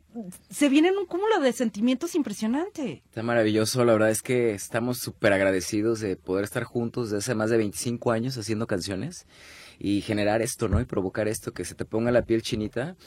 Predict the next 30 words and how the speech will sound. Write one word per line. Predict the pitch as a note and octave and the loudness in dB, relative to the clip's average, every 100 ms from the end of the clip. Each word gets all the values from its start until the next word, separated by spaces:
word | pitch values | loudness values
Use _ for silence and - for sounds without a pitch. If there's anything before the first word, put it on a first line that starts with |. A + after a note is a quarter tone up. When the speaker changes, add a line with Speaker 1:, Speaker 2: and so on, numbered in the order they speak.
| - - _ | -20 -20 _
Speaker 2:
Si | - A#2+ | 0 4
no | E3 | 6
nos | F3+ | 4
pone | E3 E3 | 4 2
chinito, | - C3 C3+ C3+ D#3 G3+ | 2 2 2 2 2 4
no | B2+ C3 | 4 6
la | C#3 | 6
sacamos, | - - F2 E2+ E2 | 4 -2 -4 -4 -8
¿no? | A2+ | -10
Entonces | - A#2+ B2+ C#3 | -4 -4 -4 -6
es | C#3+ | -6
así | D3+ - G#3 | -6 -6 -8
como, | - A2+ G#2+ F#2 - - _ | -10 -8 -6 -8 -14 -20 _
como | A2 G#2+ G2+ G2 | -4 0 2 4
elegimos | G#2+ A2+ B2+ C#3 | 4 4 0 0
nuestras | C3+ A2+ - | 0 -4 -4
canciones, | G2 - A#2 A#2+ A#2+ | -6 -2 -2 -2 -2
los | A#2 - | 0 2
tres | B2+ C3 | 2 2
elegimos | C#3 A#2 A#2+ A#2+ - | 2 0 -2 -4 0
cada | B2 A#2 B2 | 2 4 2
sencillo, | B2 G2+ A2 A2 A2 G#2+ A2 - - | -2 -4 -6 -2 0 0 -2 -10 -12
las | - G2+ | -2 2
letras, | A2 A#2 A#2 G#2+ G#2+ | 8 8 6 0 0
la | G#2+ | 0
música, | G2+ A#2 B2 - A2 - G2+ G2 | 0 -2 -2 -4 -6 -4 -2 -4
cada | - A2+ A#2 | -2 0 0
arreglo. | G#2 G2 A2 A2 A2 C#3 - - - | 0 0 0 0 -2 -4 -10 -20 -16
Y, | F2+ F#2 F2+ F2+ F#2 - | -8 -6 -4 -4 -4 -4
y | G2+ | -6